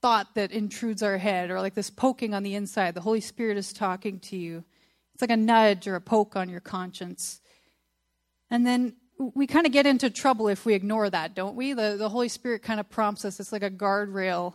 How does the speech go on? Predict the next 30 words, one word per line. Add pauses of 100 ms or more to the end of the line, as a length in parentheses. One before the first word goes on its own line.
on
a
highway
that
keeps
us
from (540)
falling
off
the
cliff. (1800)
Now, (1200)
resolutions
are
important, (1040)
but
I
think
we
all
can
agree
that
they, (180)
they
don't
work.
It's
a
problem.